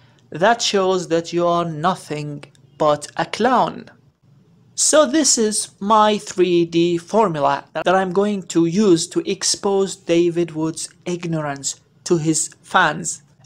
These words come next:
Imagine someone who spent his entire career, a decade-long career, in critiquing Islam based on daif hadith, distortion, or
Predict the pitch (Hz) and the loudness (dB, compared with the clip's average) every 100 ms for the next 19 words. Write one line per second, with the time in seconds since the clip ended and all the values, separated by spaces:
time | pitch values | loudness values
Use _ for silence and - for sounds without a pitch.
0 | _ 233 220 233 302 294 285 226 - 214 | _ -2 0 2 0 0 -4 -4 -2 -2
1 | 247 226 151 - - _ _ _ 196 214 | -2 -4 -4 -8 -16 _ _ _ -2 -2
2 | - - 220 214 - 214 196 - 196 185 | -2 -4 -4 -6 -4 -4 -4 -6 -8 -8
3 | - 214 220 220 208 185 196 202 151 - | -2 2 2 0 -4 -6 -2 -2 -4 -8
4 | _ _ - - 165 160 233 233 220 220 | _ _ -10 -4 -2 0 0 0 0 0
5 | 175 175 190 196 175 - - 165 180 208 | 2 2 2 0 -6 -12 -4 -2 0 0
6 | 160 - _ _ - 214 220 214 - _ | -2 -6 _ _ 0 2 0 -2 -8 _
7 | - 214 220 226 226 214 185 180 - 202 | -2 -2 0 -2 -2 -2 -2 -4 -2 0
8 | 180 147 - _ _ 214 233 233 - - | 0 -2 -12 _ _ 2 4 2 -4 -4
9 | 190 185 170 - _ - 139 151 240 226 | -2 -2 -8 -18 _ -6 0 4 4 2
10 | - 214 220 214 214 - - _ _ 160 | -2 0 2 0 -2 -12 -20 _ _ 0
11 | - - 226 226 220 220 214 214 - _ | 0 4 4 6 2 0 0 -2 -10 _
12 | _ _ 208 208 196 196 190 | _ _ 2 4 4 2 -2